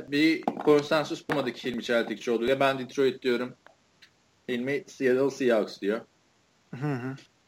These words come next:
Speaker 1: Ve Dolphins Pittsburgh Steelers. Benim için iğrenç sabah on maçı, Türkiye için güzel. Ee, akşam dokuz maçı, dokuzu beş geçe oynanacak gece.
Speaker 2: Evet.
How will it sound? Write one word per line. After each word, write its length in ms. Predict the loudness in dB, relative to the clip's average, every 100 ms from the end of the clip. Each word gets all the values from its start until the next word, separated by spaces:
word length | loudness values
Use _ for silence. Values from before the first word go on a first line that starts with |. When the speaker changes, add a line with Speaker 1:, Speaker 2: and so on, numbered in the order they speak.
| _ _
Speaker 1:
Ve 340 | 10 10 8 0
Dolphins 320 | 0 0 -6 -2
Pittsburgh 420 | -4 2 4 4
Steelers. 800 | 0 -4 0 0 0 -6 -14 -20 _ _ -20 _ _ _ _ _ _ _ -20
Benim 500 | -18 -12 2 4 4
için 220 | 0 -6 -6
iğrenç 380 | -4 -2 0 -2
sabah 340 | -4 -4 -4
on 160 | -6 -6
maçı, 320 | -8 -8 -8
Türkiye 380 | -6 -8 -6 -8
için 220 | -8 -10
güzel. 360 | -8 -4 -4 -4
Ee, 300 | -4 -4 -4
akşam 380 | -4 -6 -6
dokuz 380 | -6 -8 -12 -14
maçı, 360 | -18 -14 -14 -14 -14
dokuzu 320 | -10 -6 -4
beş 200 | -4 -6
geçe 200 | -8 -10 -10 -12
oynanacak 480 | -14 -14 -14 -16 -14
gece. 340 | -14 -10 -12 -14 _ _ _ _ _ -14 0
Speaker 2:
Evet. 400 | 2 2 -2 -12